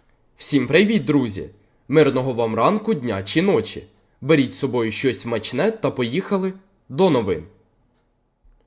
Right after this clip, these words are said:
Роналду може змінити клуб в Саудівській Аравії. Кріштіану розглядає варіант із переходом до Аль-Хіляля, повідомляє Талк Спорт.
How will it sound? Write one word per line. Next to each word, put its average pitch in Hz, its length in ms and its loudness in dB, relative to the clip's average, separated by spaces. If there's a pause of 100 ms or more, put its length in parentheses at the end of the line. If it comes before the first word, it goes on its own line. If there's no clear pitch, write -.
(380)
Роналду 139 640 4
може 139 320 2
змінити 123 460 0
клуб 208 320 -2
в - 60 -12
Саудівській 113 680 0
Аравії. 110 540 2 (380)
Кріштіану 147 640 4
розглядає 131 500 4
варіант 110 520 2
із 139 140 -4
переходом 135 580 2
до 127 160 6
Аль-Хіляля, 104 720 0 (580)
повідомляє 135 640 4
Талк 98 380 -2
Спорт. 123 420 0